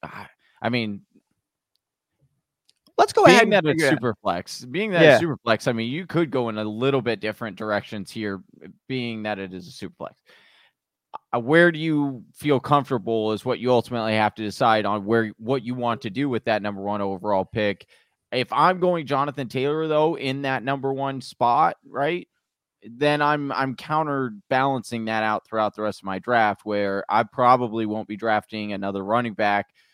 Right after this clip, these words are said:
Speaker 1: for quite a few rounds because I wanna stack up the wide receivers, the, at least grab one quarterback, and then go from there and see where the, that kinda is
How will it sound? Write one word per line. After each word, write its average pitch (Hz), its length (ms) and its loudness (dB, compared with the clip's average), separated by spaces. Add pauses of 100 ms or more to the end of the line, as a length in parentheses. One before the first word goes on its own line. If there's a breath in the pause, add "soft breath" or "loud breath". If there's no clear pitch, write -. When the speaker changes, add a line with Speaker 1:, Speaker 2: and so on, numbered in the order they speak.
(120)
Speaker 1:
for 110 120 -10
quite 120 260 4
a 107 60 -2
few 113 220 -8
rounds 107 320 -2
because 107 300 -6
I 104 40 -4
wanna 101 220 -6
stack - 380 -4
up 101 220 -2
the 95 80 -8
wide 95 280 -2
receivers, 117 760 -10
the, 98 420 -4
at 98 180 -2
least 95 260 -10
grab 101 280 0
one 110 260 -4
quarterback, 107 760 -2 (420)
and 101 180 -8
then 104 220 -6
go 104 160 -4
from 101 200 -14
there 104 160 -6
and 95 100 -12
see 117 180 -8
where 107 240 -2
the, 98 240 -2
that 104 240 2 (440)
kinda 101 360 -6
is 95 480 -8